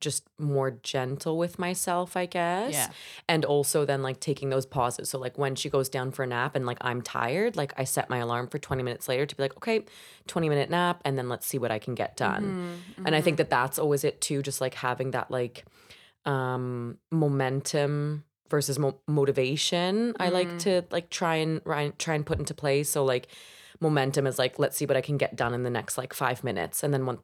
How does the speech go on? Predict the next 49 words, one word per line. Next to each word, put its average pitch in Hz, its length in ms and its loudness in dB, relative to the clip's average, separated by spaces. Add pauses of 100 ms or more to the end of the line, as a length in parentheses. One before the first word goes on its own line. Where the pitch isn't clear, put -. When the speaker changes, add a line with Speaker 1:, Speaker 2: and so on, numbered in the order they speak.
Speaker 1:
once 127 240 -4
that 151 260 0
task 147 320 -2
is 147 100 0
done, 143 300 2
be 135 80 2
like, 139 140 2
"Okay, 262 300 2
like, 190 180 0
I've 147 120 -4
got 143 120 0
another 127 220 2
ten 117 260 -4
minutes 110 280 -4
then 139 380 -2
Speaker 2:
Mm-hmm. 165 420 -2
Speaker 1:
until 156 340 4
she 131 200 0
wakes 123 300 0
up 117 200 2
or 135 60 2
whatever," 135 340 0
you 135 140 0
know, 131 380 2
and 143 160 0
just - 180 0
trying 120 240 -2
to, 123 60 -2
like, 123 200 -2 (580)
tick - 240 0
the - 60 -2
boxes 127 460 -4
in 131 120 -2
that 117 200 2
way 147 200 6
Speaker 2:
Mm-hmm. 147 60 4
Speaker 1:
rather 127 220 4
than 127 200 0
being 123 240 0
like, 120 220 -4 (120)
"Oh, 143 360 4
like, 131 180 0
I 139 100 0
don't 127 220 -2
feel 139 440 0
like 135 220 2
doing 131 240 0
anything. 127 580 -4
I'm 123 220 -6